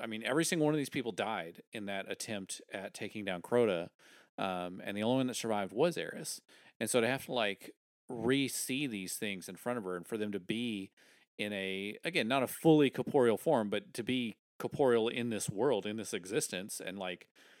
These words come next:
sh-, having some type of form in front of her, um, it, it's dis-, it's disheartening and, and discerning. Like, and, and she even says here, like,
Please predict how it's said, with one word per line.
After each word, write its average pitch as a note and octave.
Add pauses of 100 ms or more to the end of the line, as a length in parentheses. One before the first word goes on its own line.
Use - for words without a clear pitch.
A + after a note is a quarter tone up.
(120)
sh-, - (260)
having A#2+
some B2
type B2
of F2+
form A#2
in G2
front D#3+
of G#2+
her, G2 (960)
um, G#2 (520)
it, E3
it's F3
dis-, E3+
it's - (100)
disheartening D3
and, G2
and G#2+
discerning. A2+
Like, F#2+ (220)
and, C3
and A2
she -
even B2+
says A2
here, D3
like, G2+